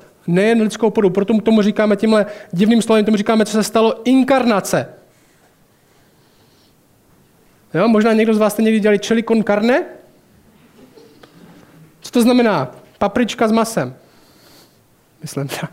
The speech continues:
<laughs> chili s masem. Carne, maso. Inkarnace, stal se masem. <laughs> Doslova.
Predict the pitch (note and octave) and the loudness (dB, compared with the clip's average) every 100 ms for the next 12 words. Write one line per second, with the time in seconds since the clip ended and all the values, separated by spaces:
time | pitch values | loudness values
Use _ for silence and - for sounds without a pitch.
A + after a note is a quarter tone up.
0 | - - - - _ _ - G#3+ A3 G#3+ | -14 -20 -20 -20 _ _ -6 0 2 2
1 | G3+ - C#3 D3 - _ _ _ _ _ | 0 -4 -8 -8 -20 _ _ _ _ _
2 | _ _ _ _ _ F3+ G#3 A#3 A#3 A#3 | _ _ _ _ _ -4 -2 0 0 -2
3 | F3+ E3+ - B2 - _ _ _ _ _ | -4 -6 -6 -12 -14 _ _ _ _ _
4 | - F#3+ A3+ A3 G#3+ A3+ A3+ A3+ - - | -4 -2 0 0 -2 0 0 0 -6 -20
5 | _ _ _ _ - D#3 D3+ F#3+ A3 - | _ _ _ _ -8 -6 -4 -2 -4 -6
6 | C3 C3+ - _ _ _ _ _ _ _ | -12 -12 -20 _ _ _ _ _ _ _
7 | _ _ _ _ _ _ _ _ - D3+ | _ _ _ _ _ _ _ _ -12 -4
8 | C#4 G#3+ A3 C4 G3 - | 0 2 2 0 0 -2